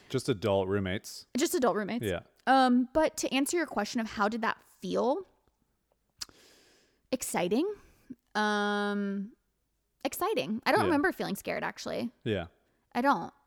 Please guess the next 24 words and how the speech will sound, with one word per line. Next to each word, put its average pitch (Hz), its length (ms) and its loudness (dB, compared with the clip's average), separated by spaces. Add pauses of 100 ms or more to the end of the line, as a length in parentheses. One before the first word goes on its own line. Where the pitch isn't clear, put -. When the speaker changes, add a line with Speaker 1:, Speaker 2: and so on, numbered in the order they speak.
(140)
Speaker 2:
I 220 80 4
remember 233 440 2
feeling 214 440 -2
like 190 340 -4
I'm 202 200 0
ready 202 200 0
for 196 140 -2
a 185 60 0
fresh 175 260 -8
start. 196 360 -4 (640)
I - 100 8
remember, 339 680 0
uh, - 100 0 (300)
the 233 180 2
only 294 220 4
fear 247 340 0
I 214 60 0
remember 208 400 0
experiencing 202 720 -4
was 190 640 0 (400)
when 226 140 2
we 226 80 2
sat 233 280 0
down 240 520 2